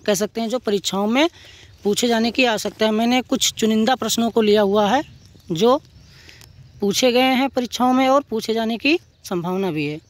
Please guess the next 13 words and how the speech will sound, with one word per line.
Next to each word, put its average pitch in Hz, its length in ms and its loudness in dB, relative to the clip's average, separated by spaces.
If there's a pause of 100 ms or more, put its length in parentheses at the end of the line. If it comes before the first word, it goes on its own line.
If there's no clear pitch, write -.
चलिए, 214 200 0
पहला 220 280 -2
प्रश्न 240 300 -6
हम 233 100 -4
बात 220 140 0
करते 196 260 -2
हैं, 233 180 -2 (600)
महात्मा 247 340 0
गांधी 247 360 0 (1600)
दक्षिण 220 300 0
अफ्रीका 240 380 0
से 254 120 -2
वापस 254 380 0